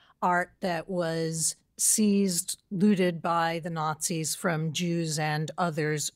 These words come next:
during World War Two. And unfortunately, almost eighty years since the end of World War Two, um, that process of restitution and compensation is still unfinished.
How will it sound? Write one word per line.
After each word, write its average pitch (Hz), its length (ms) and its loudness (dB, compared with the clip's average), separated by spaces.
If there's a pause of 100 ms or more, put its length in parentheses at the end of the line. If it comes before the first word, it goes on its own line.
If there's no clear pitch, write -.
during 160 380 -2
World 139 240 -4
War 139 180 -6
Two. - 380 -10 (800)
And 185 460 0 (120)
unfortunately, 202 1200 0 (240)
almost 190 320 -4
eighty 190 180 -2
years 185 460 2
since 190 240 2
the 196 120 2
end 247 160 6
of 190 100 0
World 180 200 2
War 170 220 -2
Two, 170 420 -2 (380)
um, 165 500 -2 (280)
that 185 200 -4
process 190 480 -2
of 165 140 -6
restitution 180 560 -4
and 165 80 -4
compensation 156 640 -4
is 139 80 -2
still 147 240 -4
unfinished. 135 720 -8